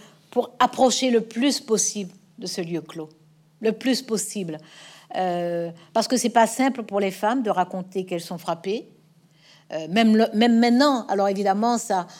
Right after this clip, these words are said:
le fait que la société dise très clairement, sans ambiguïté, qu'elle ne le supporte pas, qu'elle ne le tolère pas, euh, ça permet aux femmes de l'assumer plus facilement. Euh, mais pendant combien d'années, euh,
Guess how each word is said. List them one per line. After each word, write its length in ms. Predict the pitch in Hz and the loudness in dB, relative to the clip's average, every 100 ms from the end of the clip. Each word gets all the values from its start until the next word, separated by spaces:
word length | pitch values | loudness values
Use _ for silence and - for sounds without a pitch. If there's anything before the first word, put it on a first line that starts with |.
| - - | -20 -10
le 140 | 196 202 | -6 -2
fait 300 | 247 233 - | 0 -2 2
que 80 | |
la 180 | 233 220 | 2 2
société 540 | 196 196 - 190 233 220 | 0 -4 -6 -6 -4 -4
dise 340 | 180 240 - | 0 -2 -2
très 220 | - 247 | 0 0
clairement, 580 | 240 240 214 226 233 208 | 2 2 2 2 0 -4
sans 320 | - - 254 | -8 -2 0
ambiguïté, 680 | 233 226 220 214 220 240 233 226 - - | 2 0 0 -2 -2 -2 -2 -4 -12 -2
qu'elle 140 | 214 | 2
ne 60 | 208 | 4
le 120 | 202 | 2
supporte 560 | - 269 262 254 247 | -2 -4 2 2 2
pas, 280 | 226 226 208 - | -2 -2 -4 -6
qu'elle 120 | - 202 | -4 -2
ne 80 | |
le 120 | 202 190 | 0 -2
tolère 560 | - 269 285 233 214 | -2 0 2 2 2
pas, 240 | 262 294 - _ _ - - - - - | 0 0 -2 _ _ -20 -20 -20 -20 -8
euh, 120 | 190 | -4
ça 160 | 185 233 | 0 0
permet 300 | 240 214 262 | 2 4 6
aux 80 | 240 | 4
femmes 440 | 240 254 240 180 | 4 2 2 -2
de 100 | 185 | 0
l'assumer 440 | 247 226 - 233 247 | 4 4 2 0 0
plus 160 | 240 | 0
facilement. 560 | 226 196 - 220 208 185 - _ _ _ _ _ - - - _ | -4 -4 -4 -2 -2 -4 -14 _ _ _ _ _ -20 -20 -20 _
Euh, 200 | - 165 160 | -6 -6 -6
mais 100 | 170 | -10
pendant 320 | 165 185 185 | -8 -6 -4
combien 300 | 185 202 196 | -4 -4 -2
d'années, 560 | 196 185 202 240 294 320 - | 0 0 0 0 0 -4 -4
euh, 500 | 196 185 185 185 180 | -2 0 -2 -2 -6